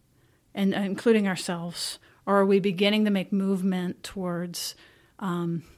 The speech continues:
getting ourselves first safe, which might mean getting off our rear ends and doing something that actually, it's not, this isn't a passivity conversation,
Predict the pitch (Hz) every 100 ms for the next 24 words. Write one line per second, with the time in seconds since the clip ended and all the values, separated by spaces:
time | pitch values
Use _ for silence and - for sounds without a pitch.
0 | - - _ _ _ _ - 214 208 190
1 | 165 - 247 233 - - 190 180 - -
2 | - 196 170 - - - - _ - 226
3 | 233 254 349 - 208 180 180 185 - -
4 | - 220 208 190 190 185 185 185 180 190
5 | 180 170 180 180 170 170 147 214 262 -
6 | - _ _ _ _ _ 190 180 190 -
7 | 202 185 180 - 208 269 - 220 254 302
8 | 208 - 175 - 196 202 170 175 - -
9 | - _ - 175 160 160 160 - 175